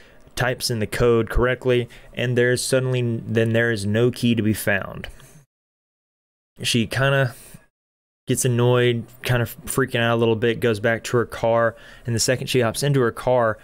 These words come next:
you find that there is a light on. She makes her way to the front door and begins banging, banging on it, and no one seems to answer for a while until Bill Skarsgård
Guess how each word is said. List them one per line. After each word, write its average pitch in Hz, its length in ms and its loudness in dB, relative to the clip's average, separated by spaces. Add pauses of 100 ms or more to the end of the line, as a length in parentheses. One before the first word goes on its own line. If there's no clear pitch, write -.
(200)
you 110 280 -2
find 117 500 -2
that 98 120 -2
there 113 200 2
is 107 160 -2
a - 140 -2
light 101 440 -2
on. - 360 -8 (880)
She 113 560 -8 (100)
makes 123 240 -6
her 127 80 -4
way 131 100 2
to 123 60 -4
the 107 60 -10
front 117 260 -4
door 117 140 0
and 107 60 -2
begins 101 280 -4
banging, 107 600 -4
banging 104 420 -2
on 104 160 2
it, - 140 -4 (460)
and 104 440 0 (260)
no 117 140 2
one 139 160 0
seems 135 220 0
to - 120 -6
answer 113 340 -2
for 135 180 0
a 135 80 4
while 143 400 0 (100)
until 113 440 2
Bill 120 300 0
Skarsgård 107 800 0